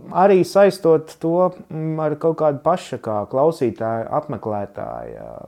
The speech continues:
mm, nu, pieredzi. Tu pats tu ļoti labi zini. Nu, tev ir būtiski, es pamanīju, tur, re, kur tev biļets, vai ne? Nu, tev ir būtiski, ka Grizzly Bear koncerts, uz kur tu gribi braukt, ir, ā,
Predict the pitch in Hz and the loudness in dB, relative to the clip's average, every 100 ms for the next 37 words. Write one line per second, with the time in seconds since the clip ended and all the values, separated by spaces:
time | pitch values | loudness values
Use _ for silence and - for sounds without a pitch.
0 | - - 53 55 - 120 - 156 160 160 | -20 -20 -18 -18 -18 -20 -8 -6 0 4
1 | 180 170 101 - - _ - _ - - | 6 4 2 -4 -18 _ -20 _ -10 -4
2 | 160 - 117 120 101 120 107 107 131 98 | -4 -4 -4 -4 -2 -4 -4 -4 -4 -6
3 | 95 117 123 113 - 139 117 104 143 170 | -8 -8 -10 -8 -2 0 0 0 0 0
4 | 214 - - 123 110 104 104 _ _ _ | -4 -8 -4 -2 -2 -6 -10 _ _ _
5 | _ _ _ _ _ - 135 135 107 98 | _ _ _ _ _ -14 -10 -10 -12 -14
6 | 95 104 117 117 104 110 98 127 113 90 | -16 -18 -16 -16 -16 -16 -12 -12 -12 -16
7 | - 101 120 139 _ _ _ _ _ _ | -18 -16 -16 -16 _ _ _ _ _ _
8 | _ _ _ 135 151 139 117 175 180 131 | _ _ _ -6 -4 -2 -2 -2 -2 -6
9 | - - - 117 113 101 120 147 165 139 | -12 -20 -14 -10 -10 -10 -8 -4 -4 -4
10 | 113 123 170 180 143 - 151 170 160 110 | -6 -6 -4 -4 -4 -6 -8 -8 -10 -10
11 | 123 - 147 135 113 117 113 151 185 - | -12 -12 -12 -10 -10 -10 -8 -6 -6 -6
12 | - 113 113 | -10 -10 -8